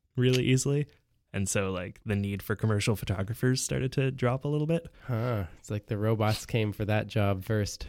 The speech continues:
Speaker 1: Yeah. So she, uh, she did a lot of, like, high, uh, like, school photos and, like, sports team photos
Speaker 2: Hmm.
Speaker 1: for a while. Um, but that wasn't gonna, like, pay the bills long term. So,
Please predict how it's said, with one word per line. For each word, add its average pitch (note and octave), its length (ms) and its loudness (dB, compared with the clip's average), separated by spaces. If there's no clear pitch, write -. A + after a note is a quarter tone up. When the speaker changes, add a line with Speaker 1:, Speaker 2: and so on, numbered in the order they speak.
Speaker 1:
Yeah. B2 380 8
So A#2 420 6
she, A#2+ 440 8
uh, G#2+ 340 8
she - 180 6
did B2+ 120 6
a B2+ 40 6
lot B2+ 180 6
of, A2+ 100 6
like, G#2 200 2
high, G#2+ 220 2
uh, G2+ 180 2
like, G#2 240 0
school A2 260 2
photos A#2+ 680 6
and, G#2+ 140 -2
like, - 280 -8
sports - 420 0
team C3+ 220 4
photos C3+ 480 2
Speaker 2:
Hmm. A2+ 200 -2
Speaker 1:
for B2+ 180 -2
a B2+ 60 0
while. C#3 340 -2
Um, F#2 440 -2
but G2 120 -2
that G2 120 0
wasn't F#2+ 260 -2
gonna, - 180 -2
like, - 220 -8
pay G2+ 120 -4
the F2+ 100 -4
bills G2+ 280 0
long G#2 180 -4
term. A#2+ 260 2
So, - 240 -4